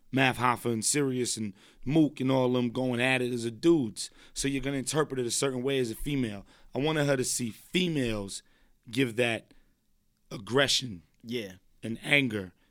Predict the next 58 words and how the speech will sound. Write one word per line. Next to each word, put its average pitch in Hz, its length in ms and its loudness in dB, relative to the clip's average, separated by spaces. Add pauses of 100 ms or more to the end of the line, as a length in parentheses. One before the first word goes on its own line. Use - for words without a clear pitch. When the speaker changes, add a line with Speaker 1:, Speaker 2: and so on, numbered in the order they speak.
(100)
Speaker 1:
and 117 120 -4
intensity. 107 640 -6 (320)
It's - 120 -14
nothing 160 380 0
to 139 60 -2
see 139 240 0
a 127 40 2
dude 151 360 4
do 127 100 0
that 113 160 -4
'cause 107 120 -10
it's - 160 -10
expected. - 500 -8 (380)
But 127 80 -2
I 127 40 2
wanted 139 260 0
her 120 60 -2
to 107 60 -6
see 101 160 -10
females 139 520 -2
do 98 180 -10
it. 95 80 -16 (320)
So - 160 -2
I 131 40 0
specifically 131 640 0
went 123 200 -4
to, 117 80 -6
like, 113 180 -4
Queen 127 280 0
of 110 80 -4
the 110 60 -6
Ring. 104 280 -8 (500)
You 107 100 -10
know, 104 60 -8
YouTube 120 440 -2
was 98 140 -12
like, 110 80 -12
"Yo, 110 100 -10
watch 113 240 -8
this, 110 240 -6
watch 117 220 -10
this, 117 180 -8
watch 123 220 -8
this." 104 220 -8 (480)
And 131 140 2
then, 135 200 0
you 165 100 -2
know, 151 120 2
I, 135 200 0 (360)
we 139 140 2
was 135 160 2
in 123 60 0
the 117 60 0
booth 151 400 0
and 117 100 -4
she - 140 -2
was 117 140 -2
recording 131 600 0